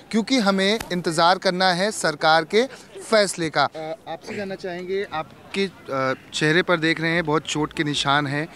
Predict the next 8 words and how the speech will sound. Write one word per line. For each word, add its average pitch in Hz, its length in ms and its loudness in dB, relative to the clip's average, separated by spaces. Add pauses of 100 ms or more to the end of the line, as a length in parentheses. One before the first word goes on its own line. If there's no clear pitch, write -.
(300)
ये 156 60 -2
चोट 175 300 0
के 185 100 -4
निशान, 175 440 4
अ, 180 40 -10 (1300)
कैसे 165 320 4
लगे 185 300 2
आपको 185 480 2